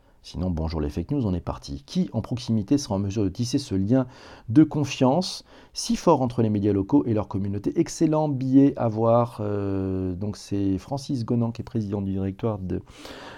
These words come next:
de Publiedo. Et voilà, et donc allez voir comment ça se passe, qu'il en dit, son point de vue. Gérard nous dit, l'article treize modifié, les parlementaires ont légèrement atténué l'article treize consacré au contenu culturel hébergé sur Internet. Il prévoyait notamment que, faute d'un accord entre ayants droit et grandes plateformes,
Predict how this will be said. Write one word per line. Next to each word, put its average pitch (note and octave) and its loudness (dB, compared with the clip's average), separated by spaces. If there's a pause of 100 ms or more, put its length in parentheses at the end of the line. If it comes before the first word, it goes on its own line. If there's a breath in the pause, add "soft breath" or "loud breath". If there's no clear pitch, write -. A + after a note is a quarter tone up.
(100)
de F#2+ -4
Publiedo. C3+ 4 (260)
Et G2+ -6
voilà, F#2+ -2
et G2 -4
donc G#2+ -4
allez G2 0
voir G#2+ -2
comment C3+ 0
ça C3 -2
se B2 -10
passe, C#3+ 0
qu'il D#3+ 0
en D3 6
dit, C#3 0
son C#3+ -4
point C#3 0
de C3 4
vue. A#2+ 4 (100)
Gérard A#2+ 4
nous A#2 4
dit, B2 2
l'article B2+ 0
treize C3+ 0
modifié, B2+ 2
les C#3 4
parlementaires B2 0
ont A#2+ 0
légèrement B2+ 2
atténué D3 0
l'article B2 -4
treize B2 -6
consacré B2 -6 (340 loud breath)
au A#2+ 2
contenu B2 -2
culturel A#2+ -2
hébergé G#2+ 0
sur G#2+ -6
Internet. B2 -2
Il A#2+ -2
prévoyait G#2 -2
notamment A2+ -2
que, G2+ -6
faute F#3 0
d'un A#2 2
accord A2+ -2
entre - -12
ayants A#2+ 4
droit G#2 0
et G2 -2
grandes F#2+ -2
plateformes, G2 -6